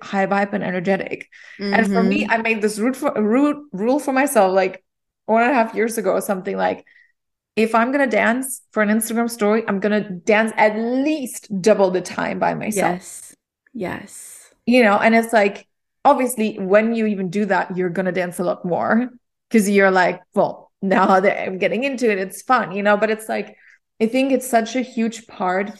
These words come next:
Speaker 1: for most of us to
Speaker 2: Mm-hmm.
Speaker 1: drop this fucking performance character
Speaker 2: Yes.
Speaker 1: when it comes to our inner peace, when it
Speaker 2: Yes.
Speaker 1: comes to feeling good in the body. This is not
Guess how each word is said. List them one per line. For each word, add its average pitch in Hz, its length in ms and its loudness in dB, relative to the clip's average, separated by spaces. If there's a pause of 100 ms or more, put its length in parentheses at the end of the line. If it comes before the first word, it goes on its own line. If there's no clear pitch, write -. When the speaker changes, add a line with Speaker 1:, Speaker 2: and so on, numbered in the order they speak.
(800)
Speaker 1:
for 208 440 4
most 233 420 2
of 202 160 -2
us - 300 -6 (300)
to 220 120 -2
Speaker 2:
Mm-hmm. 208 140 -2
Speaker 1:
drop 233 320 6
this - 180 -8
fucking 220 640 0 (200)
performance 208 1040 0
character 208 520 2
Speaker 2:
Yes. - 420 -10
Speaker 1:
when 202 500 2
it 277 140 -4
comes 202 440 -8
to 202 100 -2
our 180 440 0
inner 190 240 0
peace, - 500 -14 (560)
when 220 240 4
it 233 140 2
Speaker 2:
Yes. - 80 -16
Speaker 1:
comes 214 260 -4
to 202 120 -2 (240)
feeling 226 520 0
good 196 380 0
in 190 140 -4
the 180 80 -6
body. - 560 -4
This 220 300 -2
is 277 220 -6
not 196 480 -2